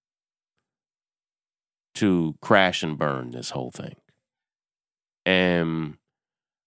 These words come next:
I, I wish I could come here today and tell you that I have faith in those eleven white jurors and the one black man on the jury to do what they need to do,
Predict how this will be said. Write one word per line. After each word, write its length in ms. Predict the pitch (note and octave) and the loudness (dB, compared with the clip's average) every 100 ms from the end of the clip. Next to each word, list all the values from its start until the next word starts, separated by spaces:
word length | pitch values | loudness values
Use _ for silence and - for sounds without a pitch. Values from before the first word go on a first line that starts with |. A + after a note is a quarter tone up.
| _ | _
I, 720 | G#2+ G#2+ G#2+ G#2+ G#2 F#2+ G2 F#2 _ _ _ _ _ _ | 4 6 6 4 4 2 -2 -8 _ _ _ _ _ _
I 180 | G#2 G#2+ | 2 4
wish 380 | G2 A#2+ C3 - - | 6 4 4 0 2
I 140 | F#2+ | 0
could 280 | - F2 - | 0 -6 -2
come 260 | B2 A2 | 0 2
here 160 | F#2 D2 | 0 -2
today 480 | - - A1+ B1 - _ - | -4 -8 -8 -12 -18 _ -12
and 160 | C#2+ | -6
tell 240 | - F#2+ E2+ | 2 2 2
you 240 | C2+ A1+ - _ _ _ | -2 -8 -18 _ _ _
that 160 | - C#2+ | -4 0
I 200 | D2 D2 | 0 0
have 240 | E2 D2+ | -2 -4
faith 500 | - F2+ D2 - - _ _ _ _ _ | -2 -2 -2 -4 -16 _ _ _ _ _
in 440 | D2+ D2 C2 A#1+ - _ _ _ _ _ _ _ | -6 -6 -6 -10 -16 _ _ _ _ _ _ _
those 180 | E2+ D#2 | -2 -2
eleven 460 | D2 E2 D2+ D2+ | -2 0 0 -2
white 240 | D2+ D2 C2+ | -2 -2 -4
jurors 480 | D2+ C#2+ C2 B1+ C2 | -6 -6 -6 -8 -10
and 160 | B1 | -12
the 60 | C2 | -8
one 320 | D#2 D#2 D2 | -6 -4 -6
black 300 | D2+ C#2 C#2 | -6 -8 -8
man 280 | C2+ C2 C2 | -10 -10 -10
on 160 | B1+ | -10
the 80 | C2+ | -12
jury 400 | - B1+ B1+ C2 | -10 -10 -10 -12
to 160 | - - | -14 -14
do 340 | - F2 E2+ | -2 0 2
what 320 | D#2 D2+ C#2+ | 0 -2 -4
they 160 | D#2+ C#2+ | -6 -4
need 320 | D2 D#2+ D#2 | -2 -2 -4
to 100 | - | -6
do, 240 | D#2+ C2+ | -6 -6